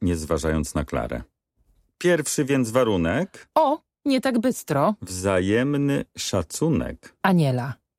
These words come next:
Speaker 2: I neutralność moja.
Speaker 1: Być nie może. Zróbmy zaczepno-odporne przymierze.
Speaker 2: Co za wspaniałość.
Speaker 1: Punkta więc ułożę.
Speaker 2: Żarty.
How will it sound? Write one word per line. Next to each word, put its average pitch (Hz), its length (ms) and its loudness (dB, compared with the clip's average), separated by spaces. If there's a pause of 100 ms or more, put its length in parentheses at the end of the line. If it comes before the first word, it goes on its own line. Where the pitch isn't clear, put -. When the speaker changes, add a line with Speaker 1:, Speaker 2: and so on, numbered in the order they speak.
(120)
Speaker 2:
I 254 180 2
neutralność 254 1000 0 (200)
moja. 165 560 2 (380)
Speaker 1:
Być 135 280 -2
nie 156 120 4
może. 82 460 0 (480)
Zróbmy 160 560 0 (460)
zaczepno-odporne 107 1200 0
przymierze. 71 600 -2 (320)
Speaker 2:
Co 320 160 0
za 180 120 2
wspaniałość. 190 880 -2 (220)
Speaker 1:
Punkta 180 760 0
więc 104 440 0 (100)
ułożę. 73 640 0 (560)
Speaker 2:
Żarty. 220 840 0